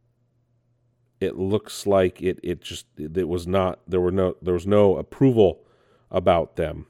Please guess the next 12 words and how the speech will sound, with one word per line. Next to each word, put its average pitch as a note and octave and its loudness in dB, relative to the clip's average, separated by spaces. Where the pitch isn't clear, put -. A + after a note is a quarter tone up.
A E2 -6
lot F#2+ 4
of G2 0
people G2 -4
said F#2+ 0
that F#2 2
he - -6
would G#2 0
probably G2+ 4
have E2 -2
hated A2 0
it. D#3 0